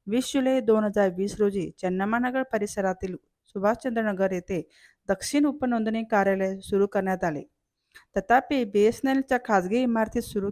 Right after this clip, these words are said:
केलेले हे कार्यालय कालांतराने सोयीऐवजी गैरसोयीचे ठरू लागले होते. मूळ शहरापासून सात किलोमीटर अंतरावर हे कार्यालय असल्याने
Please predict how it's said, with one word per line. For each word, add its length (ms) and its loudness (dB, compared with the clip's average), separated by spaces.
केलेले 260 0
हे 120 0
कार्यालय 500 0
कालांतराने 720 2
सोयीऐवजी 640 2
गैरसोयीचे 600 0
ठरू 280 -4
लागले 260 0
होते. 300 -2
मूळ 200 0
शहरापासून 760 2
सात 240 4
किलोमीटर 380 0
अंतरावर 480 2
हे 180 0
कार्यालय 440 2
असल्याने 480 -2